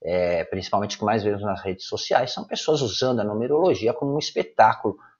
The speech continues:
macabro aí pra aterrorizar as pessoas e tentando supor o motivo de acontecimentos e eventos dramáticos ocorridos principalmente com as pessoas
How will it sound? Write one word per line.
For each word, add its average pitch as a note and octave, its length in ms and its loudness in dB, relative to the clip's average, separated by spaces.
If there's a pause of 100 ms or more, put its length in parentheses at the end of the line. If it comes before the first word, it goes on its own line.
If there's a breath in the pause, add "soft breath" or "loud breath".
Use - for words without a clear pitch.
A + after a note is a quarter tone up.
macabro B2+ 640 8
aí G#2+ 140 4
pra D#3 200 4
aterrorizar C3+ 720 6
as G#2 140 4
pessoas A#2 540 0
e E3+ 40 -4
tentando A2+ 640 -2 (420 loud breath)
supor B2+ 680 4
o G#2+ 40 -2
motivo G2 440 -4
de E2+ 80 -2
acontecimentos E2+ 1120 -6
e G2 60 2
eventos F2+ 480 -4
dramáticos F2 760 -2
ocorridos F#2 480 -2
principalmente F#2+ 800 0 (380 loud breath)
com G2+ 160 -4
as F#2+ 100 -2
pessoas G#2+ 640 -4